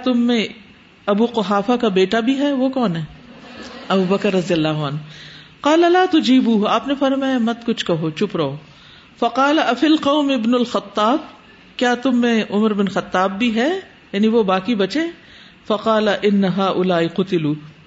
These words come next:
جب جواب نہیں آیا تو خود ہی کہنے لگا کہ یہ سب تو مارے گئے۔ فَلَوْ كَانُوا أَحْيَاءً لَأَجَابُوا،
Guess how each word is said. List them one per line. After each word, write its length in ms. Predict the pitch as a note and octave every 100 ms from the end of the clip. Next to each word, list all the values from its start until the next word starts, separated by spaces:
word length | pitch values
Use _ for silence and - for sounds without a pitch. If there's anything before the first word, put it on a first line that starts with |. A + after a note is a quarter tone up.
| - - _ _ _ -
جب 240 | G3 A3
جواب 300 | G#3+ A3 B3
نہیں 200 | C#4 D#4+
آیا 280 | D#4 D4 D#4+ F#4+ - - - -
تو 100 | -
خود 180 | B3+ D4+
ہی 60 | E4
کہنے 300 | D#4+ C#4 D4+
لگا 300 | C#4 C#4 D4+
کہ 120 | D4
یہ 200 | A#3+ B3+
سب 180 | B3 G#3+ -
تو 100 | G#3
مارے 260 | E3+ D3+ D3+
گئے۔ 120 | C#3 - - - - - - - - - -
فَلَوْ 300 | D4 E4+ F4
كَانُوا 420 | D4 C#4+ C4+ A#3 G#3
أَحْيَاءً 580 | G3 G#3 A#3 A3+ G3+
لَأَجَابُوا، 680 | G3 F3+ F3 E3 F#3 D#3 C#3+